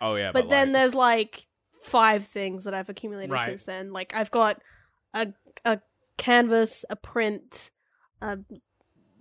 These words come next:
Speaker 2: I've got a pop
Speaker 1: You, you
Speaker 2: vinyl,
Speaker 1: made
Speaker 2: I've
Speaker 1: a,
Speaker 2: got
Speaker 1: you made a little crochet
Speaker 2: Well, I
Speaker 1: doll.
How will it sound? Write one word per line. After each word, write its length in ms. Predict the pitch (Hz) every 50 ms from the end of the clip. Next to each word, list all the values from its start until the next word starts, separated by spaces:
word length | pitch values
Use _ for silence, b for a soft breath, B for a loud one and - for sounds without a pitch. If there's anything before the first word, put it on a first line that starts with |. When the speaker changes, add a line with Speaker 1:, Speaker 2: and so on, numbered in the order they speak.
| _ _ -
Speaker 2:
I've 160 | 220 208 -
got 140 | - 220 202
a 40 | 190
pop 220 | - - - 196
Speaker 1:
You, 60 | 202 196
you 40 | 214
Speaker 2:
vinyl, 380 | 202 208 208 208 202 196 196
Speaker 1:
made 380 | 98 101 101 104 113 117 110 110
Speaker 2:
I've 80 | 95
Speaker 1:
a, 40 | 90 87
Speaker 2:
got 200 | 87 92 98 110
Speaker 1:
you 80 | 110
made 320 | 104 104 104 101 104 110 113
a 60 | 110
little 240 | 101 101 98 98 92
crochet 560 | - - - 98 98 - - - 87 - 185
Speaker 2:
Well, 80 | 196 -
I 40 |
Speaker 1:
doll. 40 | 254